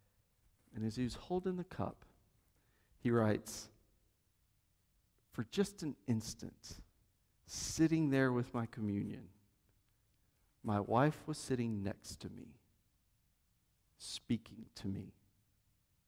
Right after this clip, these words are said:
It's a faith that is eternal, to which those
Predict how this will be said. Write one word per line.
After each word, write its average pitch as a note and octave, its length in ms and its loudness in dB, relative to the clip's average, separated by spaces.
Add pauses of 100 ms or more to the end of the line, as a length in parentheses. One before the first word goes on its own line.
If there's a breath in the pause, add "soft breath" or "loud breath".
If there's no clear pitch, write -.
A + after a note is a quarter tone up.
(3750)
It's - 140 -20
a - 20 -14
faith - 500 -6 (760)
that F#2+ 180 -8
is F2+ 180 -12
eternal, - 640 -14 (1400)
to - 120 -18
which - 340 -14
those G#2+ 600 2